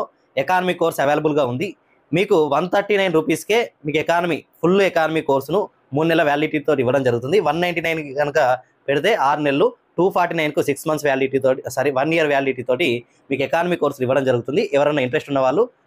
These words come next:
comment, అది app link అనేది comment సెక్షన్లో ఉంటుంది, అదేవిధంగా డిస్క్రిప్షన్లో ఉంటుంది, తీసుకోవడానికి ప్రయత్నం చేయండి. ఓకే, మనకి ఇక్కడ,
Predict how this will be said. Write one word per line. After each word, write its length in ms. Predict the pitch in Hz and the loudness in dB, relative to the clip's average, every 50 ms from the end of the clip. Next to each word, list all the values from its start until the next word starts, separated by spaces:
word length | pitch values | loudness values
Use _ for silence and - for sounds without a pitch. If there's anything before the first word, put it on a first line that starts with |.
| _ - | _ -6
comment, 320 | - 147 156 160 156 143 - 160 | -4 -2 0 0 -2 -2 -2 -2
అది 160 | 143 123 120 107 104 - _ _ _ _ _ _ _ _ - - | 0 0 0 -2 -4 -8 _ _ _ _ _ _ _ _ -2 0
app 180 | 143 160 156 156 | 0 0 0 -2
link 180 | 151 156 147 160 | -4 0 0 0
అనేది 260 | 151 147 143 139 156 139 123 127 127 - | 2 2 2 2 2 2 0 0 -2 -2
comment 240 | 131 135 139 139 139 | -2 -2 -2 0 -2
సెక్షన్లో 300 | 147 - - 151 143 143 139 | -4 -2 -2 0 0 0 2
ఉంటుంది, 160 | 139 190 165 139 | 2 2 2 2
అదేవిధంగా 400 | 143 139 135 135 143 156 139 120 120 - _ _ _ _ - | 2 2 2 2 2 2 2 0 0 -2 _ _ _ _ -6
డిస్క్రిప్షన్లో 460 | 123 127 - 156 156 - 160 151 143 131 123 | -6 -2 -2 -4 -2 0 0 0 2 0 0
ఉంటుంది, 180 | 123 170 175 - | 0 -4 -2 -2
తీసుకోవడానికి 500 | 139 123 - - 123 113 113 113 - 196 190 - | -4 -4 0 0 0 0 0 0 0 -2 -2 0
ప్రయత్నం 240 | 107 107 - - 127 175 | -2 -4 -4 -4 -4 -2
చేయండి. 200 | 190 117 98 _ _ _ _ - 127 127 | -2 -2 -2 _ _ _ _ -6 -6 -4
ఓకే, 140 | 120 113 - _ _ _ _ _ - | -4 -6 -16 _ _ _ _ _ -4
మనకి 160 | 196 214 240 240 | -2 0 0 0
ఇక్కడ, 140 | 269 247 | 0 2